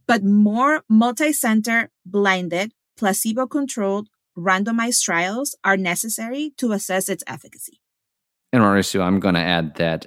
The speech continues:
Speaker 2: at this point, we do not have high-quality evidence to support the routine use of oseltamivir in the treatment of children admitted to the hospital with suspected influenza.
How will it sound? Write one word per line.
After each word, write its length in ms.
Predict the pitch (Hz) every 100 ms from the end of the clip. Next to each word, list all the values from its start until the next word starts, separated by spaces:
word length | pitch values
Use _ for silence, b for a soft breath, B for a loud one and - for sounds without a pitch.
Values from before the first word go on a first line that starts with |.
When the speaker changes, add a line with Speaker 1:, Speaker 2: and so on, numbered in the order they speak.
| -
Speaker 2:
at 160 | 85
this 180 | 101 104
point, 600 | - - 82 78 71 - -
we 460 | - 98 120 98 80
do 240 | 80 - -
not 520 | 80 82 104 147 -
have 440 | - 64 - - _
high-quality 1000 | - - 123 160 117 - - 73 71 80
evidence 400 | 69 - 53 - -
to 140 | 87
support 420 | - - - 87
the 100 | 85
routine 500 | 78 78 - 123 123
use 260 | 92 80 -
of 80 | 78
oseltamivir 880 | 73 - 64 - 76 71 65 62 -
in 80 | 82
the 80 | 76
treatment 400 | - 82 62 71
of 80 |
children 440 | - 87 85 71 65
admitted 380 | 71 78 76 -
to 80 |
the 100 | -
hospital 600 | - 90 87 - - 50 -
with 140 | 78
suspected 560 | - 78 - 67 - -
influenza. 600 | - - 67 69 -